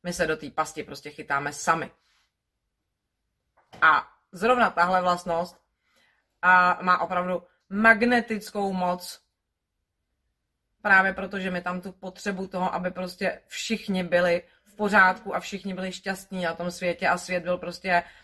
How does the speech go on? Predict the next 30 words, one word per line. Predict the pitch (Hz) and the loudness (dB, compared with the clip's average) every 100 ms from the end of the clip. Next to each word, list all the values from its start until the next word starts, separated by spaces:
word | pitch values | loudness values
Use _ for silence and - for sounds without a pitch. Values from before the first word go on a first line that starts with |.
| _ _ - | _ _ 2
eh, | 185 185 | 4 6
krásný | 180 220 208 202 220 | 6 6 6 4 0
místo | 202 196 208 | -2 -2 -6
k | |
životu, | 175 185 185 185 | -4 -6 -6 -8
my | 165 165 | -10 -10
tam | 160 | -12
prostě | 156 - 165 156 - _ - | -12 -10 -8 -8 -10 _ -8
jako, | 175 - | -6 2
jako | 220 226 202 | 2 4 4
empatii | 202 196 196 190 190 | 2 2 0 -2 -2
máme. | 185 170 175 175 | 2 4 4 4
Já | 185 | 4
si | 185 208 | 2 -2
na | |
to | 196 | -2
musím | 202 202 | -2 0
dávat | 190 185 185 | 2 2 2
taky | 175 208 | -2 -2
strašnýho | 202 - 208 185 226 226 226 | -8 0 0 2 -2 0 2
majzla. | 214 214 208 214 196 202 - _ - - _ - - - | 2 2 0 2 2 0 -8 _ -20 -20 _ -20 -20 -2
A | 202 208 202 196 196 196 196 196 | 4 6 8 6 4 2 2 -2
zcela | - 226 226 | -2 2 2
upřímně, | 208 233 214 | 2 -2 0
já | |
už | 208 | 0
jsem | 226 | -2
to | 202 | -2
tady | 208 196 | -2 -2
říkala | 202 208 208 | -2 -2 0